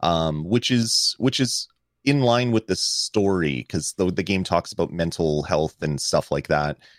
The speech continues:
Um, so I just looked at those, uh, boosts as you taking, you, you taking control of your mental health and, and making your life easier. And that's how you, how you play the game. It, it is such a good game.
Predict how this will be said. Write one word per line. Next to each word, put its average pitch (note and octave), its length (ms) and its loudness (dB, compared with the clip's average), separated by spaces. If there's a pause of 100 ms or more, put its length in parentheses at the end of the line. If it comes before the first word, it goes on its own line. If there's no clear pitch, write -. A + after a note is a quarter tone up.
(140)
Um, D2 240 -2
so - 140 0
I F2+ 60 6
just E2+ 180 -6
looked F2+ 200 -2
at E2+ 280 0
those, F2 540 0
uh, D2+ 100 0
boosts - 440 -2
as D#2 380 -2
you F#2 140 -4
taking, G2 580 -4
you, G#2 220 -4
you G2 100 -10
taking G#2+ 320 -2
control G#2 380 0
of G2+ 80 -2
your G2+ 80 0
mental A2 280 -2
health D3+ 300 0
and, D#2 360 -2
and E2+ 180 0
making F#2+ 340 -2
your F#2+ 160 2
life B2+ 240 2
easier. D2+ 400 -2 (320)
And D2+ 160 -2
that's D2+ 220 0
how D2 80 0
you, C#2 220 -4
how D2+ 100 -6
you D2 100 -4
play - 200 -8
the C#2+ 60 -8
game. C2+ 300 -6
It, F#2+ 180 0
it G2 200 2
is - 380 -2 (180)
such - 360 2
a G3+ 40 0
good E2+ 180 -2
game. D2+ 320 -2